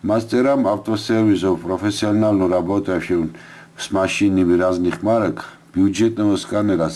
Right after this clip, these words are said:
конечно, недостаточно. Но для обычного автовладельца обыкновенный О Б Д два сканер —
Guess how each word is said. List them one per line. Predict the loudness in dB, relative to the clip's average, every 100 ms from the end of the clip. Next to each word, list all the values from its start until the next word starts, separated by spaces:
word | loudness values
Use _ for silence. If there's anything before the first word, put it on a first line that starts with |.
| -6
конечно, | -2 0 0 0 2
недостаточно. | 2 0 -2 -2 -4 -4 -8 -8 -12 -16 -20 -20 -20 -16 -2
Но | 2 2
для | 4 2 2
обычного | 0 0 0 0 -2 0 2 0
автовладельца | 0 -2 0 2 2 0 0 -4 -6 -10 -20 -20 -20 -20 -20 -4
обыкновенный | -2 0 0 0 2 2 4 4
О | 2
Б | 2
Д | 2 0
два | 0 -2
сканер — | -2 -2 0 2 2